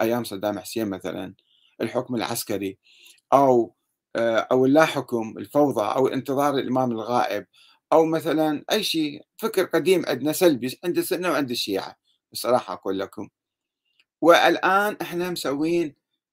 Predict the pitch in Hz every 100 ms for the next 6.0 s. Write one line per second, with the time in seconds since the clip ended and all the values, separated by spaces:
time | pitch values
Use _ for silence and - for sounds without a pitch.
0 | _ _ _ _ 160 160 143 110 101 113
1 | 101 - _ _ _ - - 127 - -
2 | 165 139 123 123 117 127 120 - 95 -
3 | 135 131 - 101 110 - 123 - 131 -
4 | 131 131 - _ _ _ 156 151 151 143
5 | 131 120 110 123 107 101 101 98 90 87